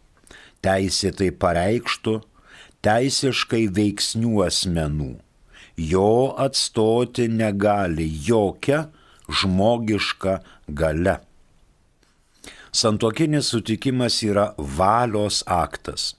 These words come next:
kuriuo vyras ir moteris neatšaukiamą sąjungą vienis, vienas kitam save duoda ir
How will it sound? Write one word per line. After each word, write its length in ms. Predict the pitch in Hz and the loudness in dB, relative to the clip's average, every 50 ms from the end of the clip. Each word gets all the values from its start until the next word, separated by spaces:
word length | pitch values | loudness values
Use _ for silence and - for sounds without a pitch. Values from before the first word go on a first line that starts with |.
| _ _ _ _ _ _ _ - - - - - | _ _ _ _ _ _ _ -20 -20 -20 -20 -14
kuriuo 340 | - - 101 95 101 98 90 | -4 -2 0 2 2 2 2
vyras 760 | 80 78 110 117 120 123 127 123 127 127 127 - - - - - - - - _ _ - | 0 0 0 0 2 2 2 2 0 -2 -2 -4 -6 -6 -8 -14 -20 -20 -20 _ _ -4
ir 180 | 107 113 113 | -2 0 2
moteris 960 | 113 107 104 107 104 104 101 101 104 101 101 - 110 110 110 120 117 - - - - - - - - | 2 2 4 4 4 4 4 2 0 0 -2 -2 -2 -2 -2 -4 -6 -6 -8 -10 -14 -20 -20 -20 -6
neatšaukiamą 960 | - 101 110 117 110 107 - - - 123 123 127 113 - 123 107 104 107 98 | -2 0 2 2 2 0 0 -2 0 0 0 0 0 -2 -2 -2 0 -2 -2
sąjungą 680 | - - - 107 101 107 110 117 120 120 120 107 117 113 | -2 0 0 0 2 2 0 0 0 -2 -2 -2 -2 -2
vienis, 540 | 107 110 110 107 107 104 101 - - - - | -2 -2 -2 0 -2 -2 -2 -2 -4 -4 -6
vienas 480 | - 110 104 113 107 107 104 98 - - | -4 -2 0 0 0 0 0 -2 -2 -2
kitam 400 | - 104 101 - 110 104 101 92 | -2 -4 -2 -2 -2 -2 -2 -2
save 380 | - - 104 92 87 92 85 | -2 -4 -2 -2 -2 -2 -2
duoda 800 | 78 76 78 104 113 120 123 131 135 139 135 135 143 139 139 139 - _ _ _ _ _ _ _ _ _ _ _ _ _ - - - _ | -4 -2 0 0 2 2 2 2 2 2 0 -2 -2 -4 -4 -4 -8 _ _ _ _ _ _ _ _ _ _ _ _ _ -20 -20 -20 _
ir 340 | _ 107 113 113 110 107 | _ 0 2 2 2 0